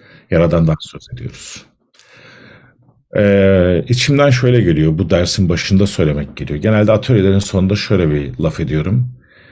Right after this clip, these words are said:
Ama bu sefer başında edeyim. Biraz da şaşırın, belki de sinir olun. İnandığınız Allah'ı ve peygamberi terk edin.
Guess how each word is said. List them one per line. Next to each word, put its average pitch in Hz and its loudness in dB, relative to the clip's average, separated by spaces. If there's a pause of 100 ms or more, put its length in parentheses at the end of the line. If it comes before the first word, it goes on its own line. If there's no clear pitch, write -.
(840)
Ama 117 2
bu 117 4
sefer 95 2
başında 82 -2
edeyim. - -10 (540)
Biraz 101 0
da 92 -2 (240)
şaşırın, - -6 (340)
belki 87 -4
de 98 -2
sinir 87 -2
olun. 65 -10 (680)
İnandığınız 92 2
Allah'ı 87 2
ve 90 -2
peygamberi 85 0
terk - -6
edin. - -14